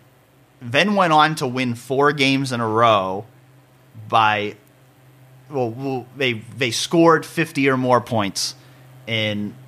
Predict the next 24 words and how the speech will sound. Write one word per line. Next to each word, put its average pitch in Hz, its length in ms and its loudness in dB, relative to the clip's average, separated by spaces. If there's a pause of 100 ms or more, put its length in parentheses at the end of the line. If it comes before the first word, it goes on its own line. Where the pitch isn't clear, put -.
(140)
four 127 260 4
games 113 320 -2
in 113 80 -2
a 104 60 -2
row 104 400 2
in 104 60 -4
all 104 160 2
three 117 240 -2
of 104 80 -2
those 104 200 0
seasons 101 460 -4
between 113 600 -4 (520)
three 117 260 2
through 113 200 0
seven. 98 400 0
Ohio 101 340 0
State 104 300 -8
did 98 140 -8
it 101 160 -6 (200)
in 120 80 -4
its 110 180 -4
last 113 340 2
four 117 220 2
games. 98 440 -6